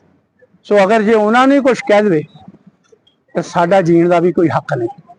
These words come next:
ਸੋ ਇਸ ਕਰਕੇ ਅਸੀਂ ਸਿੱਧਾ ਉਹਦਾ ਚੈਲੰਜ ਨੂੰ ਵੀ ਕਬੂਲ ਕੀਤਾ ਹੈ ਤੇ ਅਸੀਂ ਇੱਥੇ ਬੈਠਾਂਗੇ। ਔਰ ਅਸੀਂ ਉਹਨੂੰ ਕਿਹਾ ਕਿ ਮਾਂ ਦਾ ਦੁੱਧ ਪੀਤਾ ਹੈ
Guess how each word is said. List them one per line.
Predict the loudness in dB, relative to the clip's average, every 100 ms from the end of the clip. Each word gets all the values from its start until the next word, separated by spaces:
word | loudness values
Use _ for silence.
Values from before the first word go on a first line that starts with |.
| -20 _ _ _ _ _ _ -2
ਸੋ |
ਇਸ | -2 0
ਕਰਕੇ | -2 -2 -2 -2
ਅਸੀਂ | 0 -2
ਸਿੱਧਾ | -2 0 0 -2 -8 -20 -20 _ -6
ਉਹਦਾ | -2 -2
ਚੈਲੰਜ | 0 0 0 0
ਨੂੰ | 0
ਵੀ | 0
ਕਬੂਲ | 0 0 -2 -2
ਕੀਤਾ | -2 -2 -2
ਹੈ |
ਤੇ | -2 -2
ਅਸੀਂ | -2
ਇੱਥੇ | -2 -4
ਬੈਠਾਂਗੇ। | -4 -4 -4 -4 -4 -8 _ -20 -20 -14 -4
ਔਰ | 0 0
ਅਸੀਂ | 0 0
ਉਹਨੂੰ | 0
ਕਿਹਾ | 0 0 0
ਕਿ | 0
ਮਾਂ | 0 0
ਦਾ | -2
ਦੁੱਧ | -2 -4
ਪੀਤਾ | -2 -4 -2
ਹੈ | -4